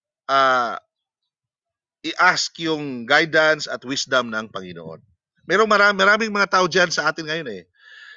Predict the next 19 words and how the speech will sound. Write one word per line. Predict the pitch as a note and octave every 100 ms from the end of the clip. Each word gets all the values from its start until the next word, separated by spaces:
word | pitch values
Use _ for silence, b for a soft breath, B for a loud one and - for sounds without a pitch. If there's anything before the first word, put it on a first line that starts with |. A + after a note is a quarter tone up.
| B
If, | - D#3+ -
if | - F3+ E3 G3
you | G#3+
are | G3+ G3 F3+
that | F#3+ G3 _ _
person, | E3 E3+ - E3+ E3 E3 D#3+ -
I | A#2+ B2+ -
pray | D#3 D#3+ E3 F3 E3 _ b b b b
that, | B2+ B2+ -
uh, | A#2 A2
you | A2+ D#3
will | D3+ D3 C#3 A#2
submit | - B2+ A#2 B2+ E3+ G3
yourself | D#3 D3+ D3 D3+ D3 C#3
totally | C#3 C#3 C3+ B2
to | A#2
God. | G2 G2+ G2+ A2+ _ _ _ _ _ _ -
Wag | D3+ E3
mong, | D#3 E3 E3 E3 D3+